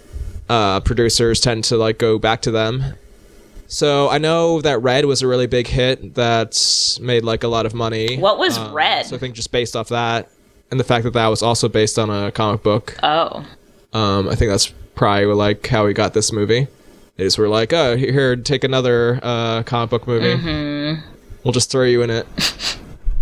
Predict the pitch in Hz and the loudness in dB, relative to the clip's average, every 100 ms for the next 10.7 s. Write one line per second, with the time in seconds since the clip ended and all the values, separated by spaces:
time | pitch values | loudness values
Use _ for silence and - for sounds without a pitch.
0 | - 202 202 180 170 143 160 151 147 - | 2 2 2 0 -2 -2 0 2 2 -2
1 | - 143 143 135 - 143 139 131 127 120 | -10 -2 0 2 2 2 2 0 -4 -8
2 | 71 - 117 127 - 139 131 123 - 123 | -10 -12 -6 -4 0 0 2 0 0 0
3 | 120 120 127 117 117 113 - 127 123 113 | 0 -2 -2 -2 0 0 0 0 0 -2
4 | 110 110 107 117 113 - - - 113 113 | -2 -4 -2 -2 -2 -8 -10 -4 0 2
5 | 113 113 113 110 110 107 107 110 110 120 | 0 2 0 0 -2 -4 -2 0 0 -2
6 | 113 110 110 113 104 113 107 113 110 110 | -4 0 0 0 -2 -2 -2 0 0 0
7 | 110 - 123 110 120 131 - - - - | -2 -4 -2 0 -2 -2 -6 -20 -20 -20
8 | - - - - 131 117 113 - 117 107 | -18 -12 -10 -4 2 2 2 0 0 0
9 | - 135 117 101 131 - 117 110 104 117 | 0 0 0 0 0 2 2 2 2 0
10 | 104 110 107 - 117 110 - | 0 -2 -4 -2 0 0 -2